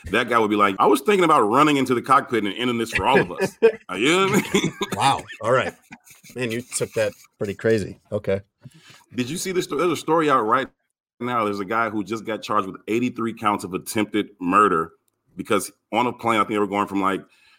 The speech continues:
Speaker 1: Seattle to San Francisco or something.
Speaker 2: Mm-hmm.
Speaker 1: And
Speaker 2: It was
Speaker 1: he's an
Speaker 2: Alaska Air.
Speaker 1: off-duty pilot.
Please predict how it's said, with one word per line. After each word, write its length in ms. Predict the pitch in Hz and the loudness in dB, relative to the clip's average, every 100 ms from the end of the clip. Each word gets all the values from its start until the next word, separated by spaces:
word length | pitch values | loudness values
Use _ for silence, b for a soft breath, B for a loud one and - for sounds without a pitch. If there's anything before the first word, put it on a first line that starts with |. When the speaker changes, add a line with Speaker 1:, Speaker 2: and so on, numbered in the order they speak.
| b _ _ | b _ _
Speaker 1:
Seattle 580 | - - 98 104 113 113 | -10 -6 0 2 2 0
to 200 | 110 98 | 0 -2
San 280 | 92 - 110 | -2 -4 -4
Francisco 500 | 101 - 120 - 87 | -4 -2 -4 -2 -2
or 120 | 87 | -2
something. 420 | 87 82 82 82 _ | -4 -6 -6 -12 _
Speaker 2:
Mm-hmm. 340 | 104 104 123 95 | -14 -14 -12 -8
Speaker 1:
And 300 | 95 90 87 | -8 -6 -6
Speaker 2:
It 20 | |
was 120 | 87 | -6
Speaker 1:
he's 0 | |
an 60 | 95 107 101 | -4 -2 -2
Speaker 2:
Alaska 20 | 87 | 0
Air. 60 | |
Speaker 1:
off-duty 380 | 123 107 123 113 | 0 0 0 0
pilot. 440 | 113 110 98 92 | 2 2 2 -2